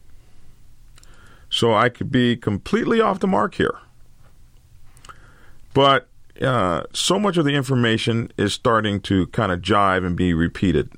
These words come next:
Um, and, uh, uh, heck, they say, this guy's over here says they're doing that to, o-, over here to us. They have cameras that track gunshots. And I think this guy's probably in, in, uh,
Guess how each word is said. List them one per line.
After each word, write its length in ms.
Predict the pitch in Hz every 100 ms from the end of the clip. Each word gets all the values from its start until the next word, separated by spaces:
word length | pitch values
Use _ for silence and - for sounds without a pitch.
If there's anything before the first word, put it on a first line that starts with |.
| - - - - - - - -
Um, 640 | 85 85 85 85 80 87 - - - - -
and, 400 | 101 82 82 80
uh, 320 | 82 78 71 90 - - - - - - - - - - - -
uh, 500 | 78 73 64 50 - - -
heck, 260 | 110 131 -
they 100 | 110
say, 320 | 95 113 95 85
this 180 | - 104
guy's 280 | - 95 90
over 140 | 90
here 120 | 95 90
says 200 | - 82
they're 100 | 87
doing 240 | 104 92
that 160 | 87 -
to, 160 | 95 -
o-, 180 | 98 92
over 280 | 95 95 95
here 180 | 110 101
to 100 | -
us. 260 | 98 107
They 140 | - 95
have 160 | 90
cameras 380 | - 110 104 95
that 160 | 95 85
track 320 | - 110 98
gunshots. 640 | 117 127 - 78 53 - 82
And 100 | 82
I 120 | 92
think 220 | - 95
this 180 | 90 -
guy's 220 | 90 82
probably 360 | - 87 85 80
in, 180 | 76
in, 300 | - 78 80
uh, 260 | 73 69